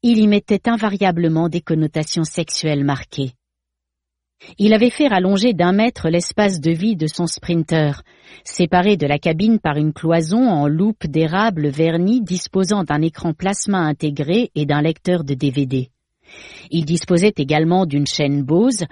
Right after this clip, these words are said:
de stores électriques aux fenêtres, d'un réfrigérateur capable d'accueillir vingt-quatre canettes, d'une moquette de laine vierge, ainsi que de deux fauteuils inclinables habillés de cuir couleur crème.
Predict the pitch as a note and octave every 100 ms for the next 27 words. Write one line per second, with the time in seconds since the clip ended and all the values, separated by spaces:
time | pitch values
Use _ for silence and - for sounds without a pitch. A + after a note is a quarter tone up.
0 | - _ _ - D3+ D3+ - G3 F#3+ D3+
1 | D#3 D3+ - F3 - C#3 - C#3+ G#3 -
2 | - _ _ _ _ E3 F3 E3 E3 G3
3 | G#3+ F#3 F#3 F3+ - G#3 - E3 - F#3
4 | D3 C#3+ D3+ D3 D#3 E3 D#3 B2+ F3+ F#3
5 | G3+ G3 D3 - C#3+ E3+ A#3+ - - -
6 | - _ - D#3+ F3 D#3+ F3+ - G#3+ G3+
7 | C#3+ D3 D3 D#3 D3+ C3+ D#3+ A3 B3 A3+
8 | - - - - A3 A#3 - C#4+ - F#3+
9 | D3+ E3 D3 A3 C4 - G#3 - G#3 F3+
10 | F#3 - E3+ E3 F#3+ A#3+ E3+ D#3+ D#3+ E3
11 | G#3 D#3 - - G3 G#3 - D3+ C#3+ -
12 | - C3 B2+ B2+